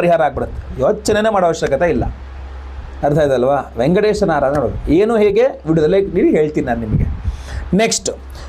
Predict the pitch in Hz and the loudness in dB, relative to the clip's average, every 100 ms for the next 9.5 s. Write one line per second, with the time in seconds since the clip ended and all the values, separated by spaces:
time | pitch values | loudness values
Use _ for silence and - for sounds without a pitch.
0 | - 196 311 370 370 370 294 247 311 349 | 0 2 4 4 4 2 4 2 4 4
1 | 349 330 311 - - 294 269 262 254 262 | 4 4 0 -2 0 2 4 2 0 -2
2 | 214 311 - 277 339 - 359 370 359 330 | 0 -2 0 0 0 0 2 4 2 2
3 | 302 - 262 254 240 247 226 214 220 220 | 0 2 2 2 0 0 2 2 2 2
4 | 175 170 156 135 123 131 196 302 320 - | 0 0 0 0 0 2 2 2 -2 -6
5 | - - - - - 139 180 160 135 151 | -4 -6 -4 -4 -2 0 2 2 2 2
6 | 147 131 123 123 - - - 165 196 190 | 2 2 -2 -4 -10 -10 -4 0 0 0
7 | 143 127 127 127 113 - - - - - | 0 0 0 0 -2 -6 -10 -12 -10 -10
8 | - - - - 180 226 247 254 254 254 | -10 -10 -6 -2 0 2 2 2 2 0
9 | 226 240 240 240 | 2 2 4 4